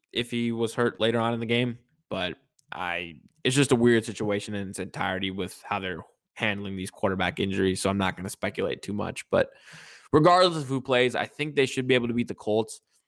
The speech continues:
That road game at Chicago becomes pivotal 'cause Chicago's looked better as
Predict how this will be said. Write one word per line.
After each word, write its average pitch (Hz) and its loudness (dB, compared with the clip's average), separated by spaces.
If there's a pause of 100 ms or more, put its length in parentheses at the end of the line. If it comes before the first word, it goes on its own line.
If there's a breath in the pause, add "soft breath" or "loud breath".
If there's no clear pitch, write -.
(140)
That 120 0
road 123 4
game 139 2
at 107 -2 (120)
Chicago 110 -2
becomes 110 -6
pivotal 117 2
'cause 101 -12
Chicago's 110 -2
looked 107 -6
better 113 0
as 98 -2